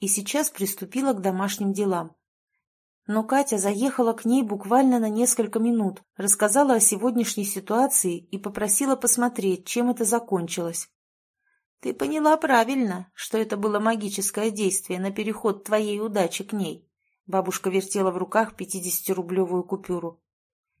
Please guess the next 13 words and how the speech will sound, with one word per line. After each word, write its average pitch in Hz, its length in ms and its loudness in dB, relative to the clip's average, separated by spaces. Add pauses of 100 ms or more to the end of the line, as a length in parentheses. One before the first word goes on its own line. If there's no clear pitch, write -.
(120)
Затем 233 460 2
она 302 180 4
сказала, 277 560 4
что - 240 -2
не 269 160 4
зависит 277 560 4
от 202 160 -2
точного 214 440 0
соблюдения 214 720 0
порядка 202 520 2
слов 202 400 2
в 180 40 -12
заговоре, 180 720 0